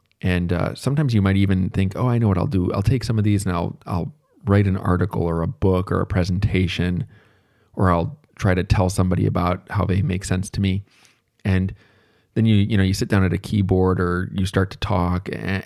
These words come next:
and one of the things that becomes apparent is that even though it makes a lot of sense to you in your head, trying to take it and have it make sense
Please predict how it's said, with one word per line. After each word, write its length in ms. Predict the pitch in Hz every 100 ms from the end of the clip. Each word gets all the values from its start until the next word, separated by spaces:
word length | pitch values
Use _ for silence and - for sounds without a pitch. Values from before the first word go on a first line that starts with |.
| _
and 160 | 101 98
one 120 | 120
of 60 |
the 100 | 113
things 200 | 95 101 98
that 100 | 95
becomes 340 | 104 95 92
apparent 560 | 90 - 113 110 90 - _ _ _ _ _
is 260 | - 98 101
that 380 | 98 90 90 -
even 300 | - 107 104
though 160 | 95 95
it 160 | - _
makes 240 | - 113 -
a 40 |
lot 140 | 98 98
of 60 |
sense 200 | 101 98 -
to 120 | 95
you 280 | 95 107 - -
in 140 | 123
your 200 | 113 95
head, 380 | 95 92 98 156 - _ _ _ _ _ _ _ -
trying 300 | 127 120 135
to 100 | 117
take 320 | 101 104 104
it 140 | -
and 340 | - 98 90 101
have 180 | 110 101
it 140 | 98
make 200 | 98 95
sense 280 | - 98